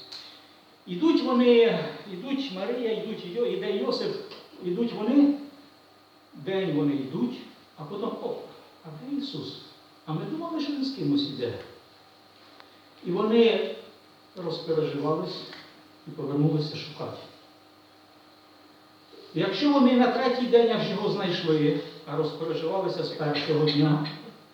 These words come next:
в мене таке логічне запитання виникло. Тут написано, що от Марія каже: Ми, ось, е,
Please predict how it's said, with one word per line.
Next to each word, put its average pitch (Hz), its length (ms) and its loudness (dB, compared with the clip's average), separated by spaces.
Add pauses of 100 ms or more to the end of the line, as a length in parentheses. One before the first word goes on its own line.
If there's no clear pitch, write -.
(1040)
в 160 40 -10
мене 226 200 -2
таке 202 460 -4
логічне 175 340 -4
запитання 156 520 -4
виникло. 135 500 -6
Тут 214 160 -10
написано, 208 480 0 (120)
що 185 240 0
от 165 160 0
Марія 180 280 -2
каже: 160 440 -2 (640)
Ми, 190 440 -6 (400)
ось, - 160 -12 (280)
е, 147 40 -12